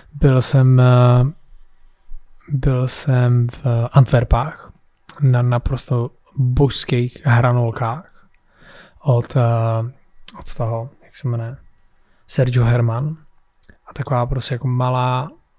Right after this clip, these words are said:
malá prostě prodejna s, s hranolkama, bylo to naprosto luxusní, úplně jako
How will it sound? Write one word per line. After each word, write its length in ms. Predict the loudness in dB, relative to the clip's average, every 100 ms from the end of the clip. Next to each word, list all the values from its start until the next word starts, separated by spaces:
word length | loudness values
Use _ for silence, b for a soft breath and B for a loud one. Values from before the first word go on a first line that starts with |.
| _ -12 -4
malá 280 | -2 -2 -2
prostě 520 | -2 -2 -2 -2 -6 -12 -20 -20 -20 -20 -20 -20 -20 _ _ _ -14 -14 -14 -6
prodejna 540 | 0 2 2 2 0
s, 180 | 0 2 2 2 0
s 80 |
hranolkama, 680 | 0 2 2 0 0 0 0
bylo 140 | -2 -2
to 80 |
naprosto 420 | 0 -2 -4 -4 -2
luxusní, 640 | -4 -6 -8 -8 -10 -10
úplně 220 | -4 -2
jako 300 | -2 -4 -6